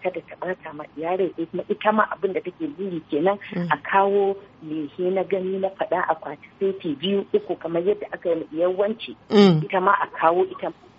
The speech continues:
Speaker 1: samu, ita ma ta nuna aiki ta kawo miji
Speaker 2: Mm.
Speaker 1: mai hali.
Speaker 2: Haka.
Speaker 1: To, ai abin ba nan yake ba.
Speaker 2: Haka.
Speaker 1: An gani? Mm, iyaye maza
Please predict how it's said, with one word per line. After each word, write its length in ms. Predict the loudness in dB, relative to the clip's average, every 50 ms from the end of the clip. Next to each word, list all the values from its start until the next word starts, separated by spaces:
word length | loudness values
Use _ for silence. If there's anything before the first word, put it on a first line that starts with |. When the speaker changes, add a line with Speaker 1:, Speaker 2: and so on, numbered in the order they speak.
| -16 -12
Speaker 1:
samu, 320 | -8 -8 -6 -6 -8 -10 -12 -14 -20 -20 -18 -16
ita 180 | -14 -12 -6 -2
ma 160 | 0 0 0
ta 140 | -2 -4 -4
nuna 240 | -2 0 2 0 0 2
aiki 340 | 0 -2 0 -2 -4 -4 -4 -6 -10 -16 -12
ta 160 | -10 -10 -10 -10 -12 -14 -10
kawo 280 | -8 -4 -2 0 0 2
miji 440 | 2 0 0 -2 -4 -8 -6 -6 -8 -10 -8
Speaker 2:
Mm. 120 | -4 -2 0
Speaker 1:
mai 100 | 0 0
hali. 400 | 2 2 2 2 2 0 -6 -16 -18 -20 -20 -20 -10 -4
Speaker 2:
Haka. 320 | -2 -2 -2 0 0 0 0
Speaker 1:
To, 80 | 2 2
ai 120 | 0 0 0 -2
abin 240 | -6 -4 -4 -4 -4
ba 160 | -4 -4 -2
nan 200 | -2 -2 -2 -2
yake 240 | -4 -4 -8 -14 -16
ba. 60 | -16 -18 -20 -20 _ -20 -2 2
Speaker 2:
Haka. 260 | 2 2 4 4 2 2
Speaker 1:
An 120 | 2 4
gani? 240 | 2 2 2 2 -2 -6 -12 -20 -20 -20 -20 -10 -6
Mm, 180 | -4 -4 -4 -4 -8 _ _ _ -2
iyaye 540 | 0 0 2 4 2 2 2 2 0 0 0
maza 600 | 0 -2 -2 0 0 0 0 0 0 -2 -2